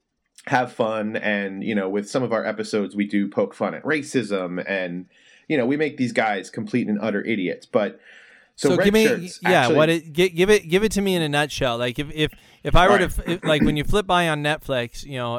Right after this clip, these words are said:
Speaker 2: and it, and they give you the synopsis in, like, a, a sentence and a half, what is Red Shirts?
Speaker 1: Red Shirts is, uh, it's about three,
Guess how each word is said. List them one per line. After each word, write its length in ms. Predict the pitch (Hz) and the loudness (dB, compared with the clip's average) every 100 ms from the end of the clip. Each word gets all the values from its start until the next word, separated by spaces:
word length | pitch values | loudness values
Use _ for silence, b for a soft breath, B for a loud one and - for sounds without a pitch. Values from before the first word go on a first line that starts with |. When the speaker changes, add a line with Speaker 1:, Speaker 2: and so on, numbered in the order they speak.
| 135 | -6
Speaker 2:
and 180 | 131 127 | -6 -4
it, 160 | 131 | -6
and 400 | 135 131 127 127 | -6 -6 -6 -10
they 140 | 127 127 | -6 -4
give 180 | 147 156 | -2 -2
you 80 | |
the 120 | 147 139 | -2 -2
synopsis 580 | 135 131 131 - 123 | -2 -2 -2 -2 -6
in, 100 | 120 | -6
like, 260 | 120 113 - | -6 -6 -8
a, 100 | 131 - _ | -10 -12 _
a 100 | 131 | -8
sentence 460 | 110 - 139 135 127 | -6 -2 -2 -4 -8
and 80 | 123 | -8
a 80 | 117 | -6
half, 240 | 113 98 | -8 -8
what 440 | 113 127 165 180 - 139 | -4 2 2 2 -2 -4
is 440 | 131 123 120 113 | -2 0 -4 -6
Red 460 | 113 113 110 107 - | -8 -6 -6 -10 -14
Shirts? 840 | - - 95 _ _ - - _ _ _ _ _ _ _ _ B B B B B - | -16 -16 -16 _ _ -20 -20 _ _ _ _ _ _ _ _ B B B B B -2
Speaker 1:
Red 180 | 151 165 | 0 0
Shirts 480 | - 185 175 - - | -2 -4 -4 -10 -4
is, 500 | 127 120 113 110 104 | 0 0 0 -2 -4
uh, 320 | - 104 98 - | -2 -2 -2 -6
it's 120 | - | -2
about 320 | 107 107 - | 0 0 -4
three, 580 | - 123 131 139 147 | -8 0 2 0 -2